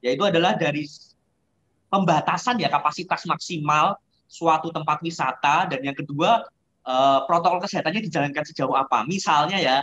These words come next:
mau masuk itu kan biasanya ada garis-garis antri. Nah, itu garis antri beneran dijaga nggak sih sama petugas supaya jaraknya seberapa? Lalu pas di dalam ada yang misalnya bergerak, eh, batuk, pilek maupun screening, bisa nggak sih beneran ditegasin untuk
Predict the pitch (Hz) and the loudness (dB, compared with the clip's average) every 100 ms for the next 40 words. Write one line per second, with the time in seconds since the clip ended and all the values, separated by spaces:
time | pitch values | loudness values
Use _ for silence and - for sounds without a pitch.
0 | - _ - 175 185 196 170 262 254 - | -2 _ 0 2 4 2 0 -2 -4 -4
1 | 269 190 175 208 269 - _ - 165 170 | -2 0 0 0 0 -4 _ -2 2 4
2 | 160 - 180 180 - 180 - 175 170 214 | 2 2 -2 -2 -2 -2 0 -2 0 -2
3 | 180 - 110 131 196 185 - 160 214 277 | -2 -4 -6 -4 -2 -2 0 -2 0 -2
4 | - _ _ 180 180 180 170 180 170 240 | -4 _ _ 0 2 2 2 2 2 2
5 | 226 - 277 190 185 185 190 214 220 180 | 2 0 0 2 2 0 -2 0 0 -2
6 | 160 151 160 165 156 139 - 139 139 123 | 0 2 2 0 0 -2 -2 -6 -6 -2
7 | 117 - 120 139 135 160 - - 170 165 | 0 2 2 4 2 2 -2 -2 2 4
8 | 196 214 165 - _ _ - 143 160 147 | 4 2 0 -8 _ _ -4 0 2 2
9 | 151 160 170 165 156 160 156 156 160 _ | 2 0 0 2 2 2 0 0 -2 _
10 | _ _ _ _ - 160 165 175 151 165 | _ _ _ _ -4 -2 0 2 4 6
11 | 160 156 151 151 147 151 202 233 214 214 | 6 6 6 4 2 2 0 0 -4 -6
12 | 214 208 202 185 151 - 165 - 233 208 | -4 -2 -2 0 -2 -2 -6 -6 -8 -6
13 | 202 202 - - 220 202 143 - 240 214 | -8 -10 -10 0 0 0 -2 -4 -8 -4
14 | 151 160 156 165 127 - 165 160 170 | -2 -2 -4 -4 -4 -4 -8 -8 -12